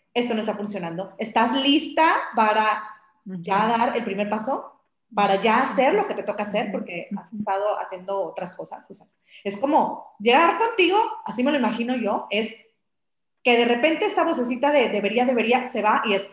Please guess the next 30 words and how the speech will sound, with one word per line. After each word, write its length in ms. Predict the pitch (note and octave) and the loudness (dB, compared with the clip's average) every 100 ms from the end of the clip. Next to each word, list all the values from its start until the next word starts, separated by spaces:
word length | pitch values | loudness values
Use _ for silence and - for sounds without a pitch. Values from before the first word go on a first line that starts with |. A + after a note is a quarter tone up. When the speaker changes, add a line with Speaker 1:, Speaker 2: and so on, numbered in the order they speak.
| _ | _
Speaker 1:
"lo 160 | A3 G#3 | -2 0
tienes 260 | D#4 D#4 - | 2 0 -2
que 60 | |
hacer". 320 | D#3 G3+ - - | -4 -2 -4 -6
O 60 | |
sea, 260 | F3 D3 _ _ - | -10 -12 _ _ -4
es 120 | A3 | -2
"lo 120 | D#4 | 0
tienes 280 | D#4 E4+ A3+ | 0 0 -2
que 80 | F3 | -6
hacer 380 | E3+ A#3+ A#3+ A3+ | 0 0 0 -2
y 60 | |
lo 160 | G3 G3 | -4 -2
tienes 260 | F#3 F#4 - | -2 -4 -6
que 60 | |
hacer 280 | F#3 B3+ B3+ | -4 0 0
y 80 | A3+ | 0
tienes 200 | D#4 D#4+ | -4 -4
que 80 | C#4 | -6
tomar 200 | G#3 F#3+ | -4 -4
acción". 360 | - D#4 A3+ - - _ _ | 0 0 0 -2 -14 _ _
Entonces, 400 | - B3 C#4 C#4 C#4 - D#4 | -4 2 2 2 -2 -4 2
¿por 180 | D#4+ D#4+ | 2 4
qué 120 | F#4+ | 4
voy 160 | G4 | 4
a 80 | G4+ | 4
ir 100 | - | 2
contigo? 480 | F#4 D#4+ C#4 F3+ - _ _ | -2 -2 -4 -6 -10 _ _
¿Por 300 | D#4+ E4 E4 | 0 0 2
qué 180 | F#4 G4+ | 4 4